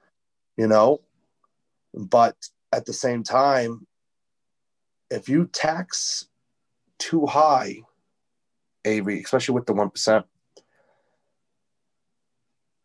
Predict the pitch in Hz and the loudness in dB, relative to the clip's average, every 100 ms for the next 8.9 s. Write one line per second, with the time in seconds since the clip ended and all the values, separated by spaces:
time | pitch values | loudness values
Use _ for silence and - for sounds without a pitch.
0 | _ _ _ - 127 170 190 190 - - | _ _ _ -6 2 6 6 4 2 2
1 | 180 190 - 156 139 123 131 120 123 117 | 4 4 4 2 0 4 4 6 4 4
2 | - 123 117 101 127 147 190 196 165 - | 4 4 2 -2 0 2 4 4 2 -2
3 | - - _ _ - 127 117 156 147 - | -20 -20 _ _ -12 -12 2 2 4 -2
4 | - - _ 175 196 170 110 98 92 104 | -16 -20 _ 0 2 2 2 -6 -10 -6
5 | 107 113 117 110 - - _ - _ _ | -4 -4 -4 -8 -18 -20 _ -20 _ _
6 | _ 147 165 123 110 95 113 101 92 - | _ 2 2 2 -2 -4 -4 -4 -6 0
7 | 107 104 101 123 123 - 170 175 127 143 | 0 0 2 2 2 0 0 2 0 2
8 | 170 156 117 101 107 - 90 - | 2 2 -2 -4 -4 -4 -12 -20